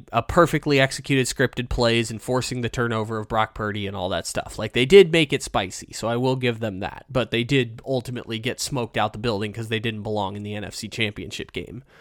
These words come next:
But Detroit, Man Campbell said the point of, like, they might not get back to this point. This core of the team is not going to look identical as it was before, particularly with Ben Johnson leaving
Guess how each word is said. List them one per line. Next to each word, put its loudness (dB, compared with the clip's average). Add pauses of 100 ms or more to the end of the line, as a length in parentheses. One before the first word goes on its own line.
(460)
But 4
Detroit, 4 (1400)
Man 6
Campbell 8
said 4
the 2
point 2
of, -4
like, -2 (100)
they 4 (180)
might -2
not 0
get -6
back 2
to -10
this -4
point. -4 (180)
This 2
core 2
of 0
the 2
team 0
is -4
not 2
going 2
to 0
look 0
identical -2
as -2
it -2
was -4
before, -2
particularly 0
with -4
Ben 2
Johnson -2
leaving 0